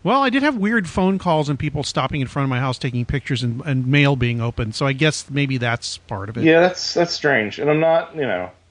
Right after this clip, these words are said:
Speaker 2: good Lord, I'm not asking to be harassed, but sometimes it's like, am I on the right track? Because nobody seems to give, <laughs> nobody seems to be, you know, concerned about it.
Speaker 1: Yeah. Uh,
Speaker 2: Um,
Speaker 1: did, uh,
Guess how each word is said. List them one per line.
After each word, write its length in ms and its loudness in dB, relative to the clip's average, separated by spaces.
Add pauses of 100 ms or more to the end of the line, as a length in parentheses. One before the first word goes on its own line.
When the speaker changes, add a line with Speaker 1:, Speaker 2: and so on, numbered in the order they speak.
(360)
Speaker 2:
good 140 -2
Lord, 300 4
I'm 80 0
not 140 0
asking 300 0
to 40 -4
be 120 -2
harassed, 440 2
but 80 -8
sometimes 320 2
it's 140 -4
like, 220 4 (440)
am 120 2
I 120 4
on 220 2
the 80 0
right 280 2
track? 480 -2 (160)
Because 360 2
nobody 300 4
seems 260 0
to 80 0
give, 180 2 (240)
<laughs> 140 -14
nobody 240 4
seems 280 0
to 100 2
be, 140 2
you 100 2
know, 160 -2
concerned 400 -4
about 180 -4
it. 80 -10 (400)
Speaker 1:
Yeah. 340 -2
Uh, 40 0 (320)
Speaker 2:
Um, 80 -10
Speaker 1:
did, 380 -2 (120)
uh, 220 2